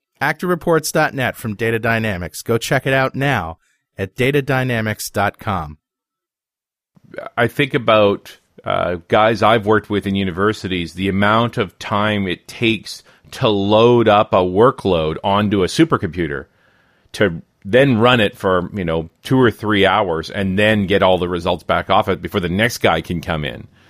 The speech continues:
Speaker 2: Just being able to, to pare that down so that you have as little downtime on those compute clusters as possible.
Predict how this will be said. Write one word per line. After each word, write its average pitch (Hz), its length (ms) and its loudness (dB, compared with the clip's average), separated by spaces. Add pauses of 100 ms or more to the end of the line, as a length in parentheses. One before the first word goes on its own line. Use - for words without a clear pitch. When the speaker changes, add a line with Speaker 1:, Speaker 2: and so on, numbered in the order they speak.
(280)
Speaker 2:
Just - 240 -4
being 110 200 2
able 98 160 2
to, 87 160 2
to - 180 -4
pare 117 460 2
that 95 220 2
down 101 280 0
so 95 160 -4
that 85 100 -2
you 85 140 -4
have 92 160 2
as 87 200 -6 (280)
little 110 320 4
downtime 95 760 2
on 85 140 0
those 87 160 -2 (160)
compute 101 280 -2
clusters 85 380 -2
as 80 140 -8
possible. 85 640 -6